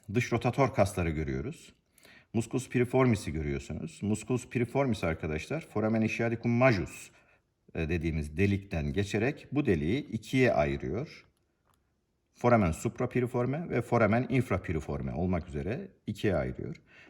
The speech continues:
Bakın burada arteria glutea superior çıkmış foramen suprapiriformeden. Ve burada,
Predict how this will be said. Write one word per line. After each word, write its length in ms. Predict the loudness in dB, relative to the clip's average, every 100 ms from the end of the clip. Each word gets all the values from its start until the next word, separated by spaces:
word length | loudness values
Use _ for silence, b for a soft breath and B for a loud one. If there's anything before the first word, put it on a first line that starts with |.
| B
Bakın 300 | -2 0 0
burada 220 | 2 6
arteria 340 | 6 6 2 2
glutea 420 | 2 0 0 0
superior 440 | -2 -2 0 0
çıkmış 540 | -2 -6 -4 -4 -4 -12
foramen 320 | -4 0 0 -2
suprapiriformeden. 1000 | -6 -4 -4 -2 -2 -2 -2 0 -2 -4 B B B B 0
Ve 400 | 2 4 2 2
burada, 560 | 2 6 4 4 -8